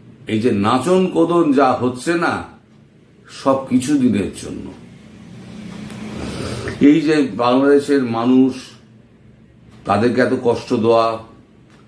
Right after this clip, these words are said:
মুক্তিযোদ্ধাদের অপমান করা, এই যে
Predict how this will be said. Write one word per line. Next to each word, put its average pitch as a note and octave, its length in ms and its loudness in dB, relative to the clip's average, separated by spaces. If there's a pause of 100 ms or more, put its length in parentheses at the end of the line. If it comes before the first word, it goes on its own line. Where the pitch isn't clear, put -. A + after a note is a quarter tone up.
(260)
মুক্তিযোদ্ধাদের A#2 920 2 (100)
অপমান G#2+ 400 0 (140)
করা, A#2+ 240 4 (1700)
এই G#2 120 4
যে A#2 60 4